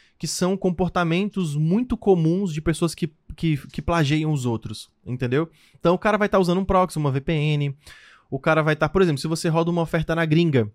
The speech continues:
e você não quer que ninguém do Brasil veja, você consegue, usando, usando o, o, o, o filtro de tráfego,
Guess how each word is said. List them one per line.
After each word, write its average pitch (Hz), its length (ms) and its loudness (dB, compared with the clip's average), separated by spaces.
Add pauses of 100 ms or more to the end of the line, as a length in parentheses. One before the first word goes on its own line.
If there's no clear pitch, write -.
(140)
e 131 80 -2
você 156 220 0
não 170 120 2
quer 170 140 2
que 180 100 -2
ninguém 165 300 2
do 196 80 4
Brasil 165 340 4
veja, 131 380 4
você 131 240 0
consegue, 190 720 0 (320)
usando, 139 600 4
usando 127 400 2
o, 107 40 2
o, 110 800 -2 (180)
o, 104 460 -8 (520)
o 135 100 4
filtro 156 260 2
de 160 80 0
tráfego, 160 560 0